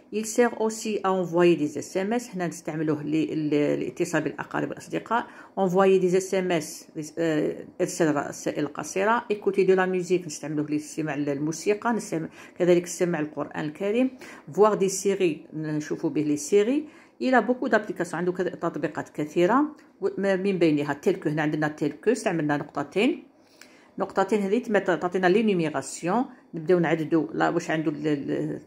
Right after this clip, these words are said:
التطبيقات، لا كاميرا، لاباري فوتو، لي جو، إكسيتيرا. Enfin, il reste l'une des inventions، ومن الاختراعات المهمة كذلك، très utile pour les grands et les petits، للصغار والكبار،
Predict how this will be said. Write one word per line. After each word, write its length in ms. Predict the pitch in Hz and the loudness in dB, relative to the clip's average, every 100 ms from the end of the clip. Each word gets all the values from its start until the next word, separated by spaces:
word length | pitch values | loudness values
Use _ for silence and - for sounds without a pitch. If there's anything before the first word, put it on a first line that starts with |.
| - | -10
التطبيقات، 680 | 160 - - 160 156 240 233 | -12 -12 -6 -4 2 0 2
لا 80 | 151 | -2
كاميرا، 540 | - 147 156 175 220 | -2 -2 0 2 4
لاباري 420 | 170 - 139 131 | 2 0 -6 -4
فوتو، 400 | 135 196 202 262 | -4 -4 -2 0
لي 160 | 190 151 | 2 0
جو، 180 | 143 226 | 2 0
إكسيتيرا. 640 | - - 117 117 113 - _ - - 233 | 0 -8 -12 -12 -14 -16 _ -20 -6 0
Enfin, 460 | 196 - - 185 247 - - | 0 0 -4 -4 -4 -14 -2
il 160 | 208 196 | 2 4
reste 560 | 196 190 - - - _ _ 160 | 2 -2 -4 -16 -20 _ _ -6
l'une 320 | 170 240 208 | 2 2 6
des 240 | 165 139 | 4 4
inventions، 600 | 233 214 156 147 - 190 | 2 2 -2 -4 -6 -2
ومن 180 | 180 156 | -2 -2
الاختراعات 680 | 151 - - 160 165 202 196 | -6 -8 -4 0 0 0 -2
المهمة 500 | 170 156 165 220 143 | -2 0 0 0 0
كذلك، 380 | - 151 156 - | -2 -6 -6 -2
très 260 | - 180 | 2 2
utile 300 | 143 - 202 220 - - - | 0 -2 -2 -2 -12 -18 -2
pour 140 | 220 180 | 2 4
les 140 | 185 | 4
grands 220 | 160 156 | 4 -2
et 100 | 165 | 0
les 100 | 160 | 0
petits، 380 | 156 147 - - | 0 -8 -8 -10
للصغار 460 | 190 - 220 240 254 | -10 -4 -2 0 2
والكبار، 580 | 196 - 156 147 175 | 0 -2 -4 -2 -2